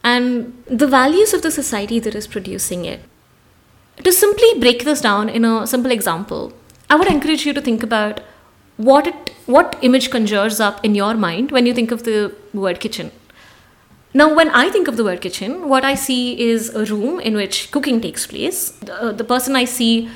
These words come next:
doing the cooking is my mother. Because growing up, this is what my experience has been. This might differ for you depending on where you are. Something as simple as this example,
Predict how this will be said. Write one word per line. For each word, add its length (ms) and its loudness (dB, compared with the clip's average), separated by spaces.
doing 300 6
the 60 2
cooking 320 -6
is 100 -8
my 100 2
mother. 360 0
Because 220 0
growing 320 4
up, 300 4
this 300 2
is 160 4
what 260 4
my 140 0
experience 480 -4
has 120 -8
been. 300 -10
This 160 -8
might 240 -2
differ 240 0
for 140 -2
you 320 -2
depending 360 0
on 120 -2
where 180 -2
you 140 -4
are. 160 -2
Something 400 2
as 60 -2
simple 340 0
as 140 -2
this 100 -4
example, 640 -8